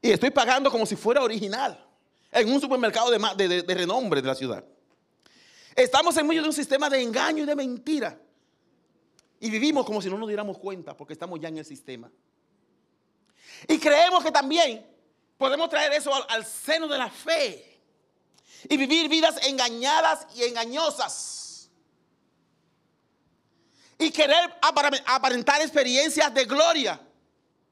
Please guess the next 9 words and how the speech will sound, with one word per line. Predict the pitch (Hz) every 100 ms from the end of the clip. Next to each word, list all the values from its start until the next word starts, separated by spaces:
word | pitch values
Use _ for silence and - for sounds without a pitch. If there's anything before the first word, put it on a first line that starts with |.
| _ _ _ _ _ _ _ _ _ _ _ _ -
cuando | 220
son | 190 247
experiencias | 247 233 208 214
de | 202
traumas. | 202 202 175 131 - - - - - - _ _ _ _ _ _ _ _ _ _ _ _ _ _ _ _ _ _ _ _ _ _ _ _ -
Estoy | 311 302 330
en | 339
el | 330
proceso. | 294 262 285 262 160 117